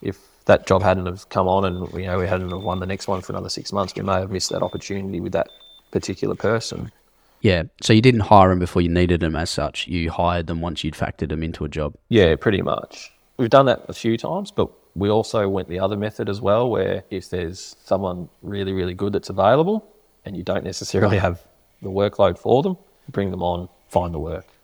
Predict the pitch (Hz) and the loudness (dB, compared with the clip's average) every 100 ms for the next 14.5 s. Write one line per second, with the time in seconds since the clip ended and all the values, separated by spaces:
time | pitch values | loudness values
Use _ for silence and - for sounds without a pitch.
0 | _ _ _ - 220 208 160 - 220 277 | _ _ _ 0 4 4 0 2 2 2
1 | 285 - 143 156 160 - 135 - 139 147 | -2 0 2 4 2 0 0 2 2 4
2 | 123 123 120 - 117 113 87 107 - 107 | 6 6 4 0 0 0 -2 -4 -2 -2
3 | 113 104 101 104 107 104 98 95 90 - | -4 -4 -4 -4 -2 -2 -2 -2 -6 -2
4 | 104 - 107 - 107 120 104 98 90 - | -2 -2 -8 -2 0 0 -2 -2 -2 -2
5 | 107 110 101 107 98 101 101 - - 110 | 0 0 -2 -2 0 0 -2 -6 -4 -2
6 | 101 98 - 123 123 107 120 - - 107 | 0 -2 -2 -4 -2 -4 -4 -4 -4 -2
7 | - 110 110 90 - _ _ 123 123 131 | 0 2 0 -2 -12 _ _ 2 4 4
8 | 160 - - - 113 113 113 107 - 110 | 2 0 -8 -4 0 2 2 0 0 0
9 | 104 101 78 98 - - _ _ _ _ | 2 -2 -4 -8 -10 -12 _ _ _ _
10 | - 113 107 98 113 98 101 95 98 127 | 0 4 6 6 2 2 4 6 6 4
11 | - 170 170 - 113 104 98 98 - _ | -2 -6 -6 -4 -2 0 0 -2 -6 _
12 | _ - 107 98 - - - 98 95 95 | _ -4 2 2 4 0 2 0 0 -2
13 | 95 92 - _ 104 101 95 95 98 95 | -4 -6 -12 _ -10 -2 0 2 0 0
14 | 92 95 98 107 101 | -4 -2 0 -2 -4